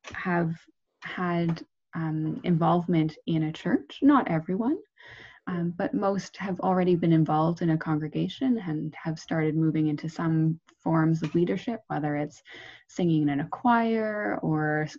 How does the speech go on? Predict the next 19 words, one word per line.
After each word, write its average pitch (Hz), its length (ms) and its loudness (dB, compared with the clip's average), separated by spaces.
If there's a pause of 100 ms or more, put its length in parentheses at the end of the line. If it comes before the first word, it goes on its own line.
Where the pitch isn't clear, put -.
leading 160 460 0
small 147 280 -8
groups 190 320 -2
at 190 100 -4
the 190 80 -4
church 190 640 -4
or 156 140 -4
serving 156 400 -4
on 151 400 -6 (180)
committees 180 540 0
and 156 160 -2
teams, 185 600 -2 (560)
and 165 380 2 (240)
find 180 360 2
that 160 280 -4
that 160 320 0
participation 165 960 -4
has, 151 420 -6 (320)
um, 151 540 -4